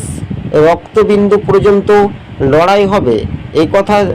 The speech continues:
পরিষ্কারভাবে বলছেন ছয় আগরতলার কংগ্রেসের দাপটের বিধায়ক সুদীপ রায় বর্মন। তিনি বলেন, সাধারণ মানুষ ভোট দেবে, কর্মীদেরকে উৎসাহ এবং খোশ মেজাজে দেখা যাচ্ছে যে কংগ্রেস এবং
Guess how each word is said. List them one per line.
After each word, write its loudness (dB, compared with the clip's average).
পরিষ্কারভাবে 2
বলছেন 2
ছয় 2
আগরতলার 0
কংগ্রেসের 0
দাপটের 0
বিধায়ক 2
সুদীপ 0
রায় 2
বর্মন। 0
তিনি 2
বলেন, 2
সাধারণ 0
মানুষ 2
ভোট 2
দেবে, 2
কর্মীদেরকে 2
উৎসাহ 2
এবং 2
খোশ 0
মেজাজে 2
দেখা 0
যাচ্ছে 0
যে 0
কংগ্রেস 2
এবং 2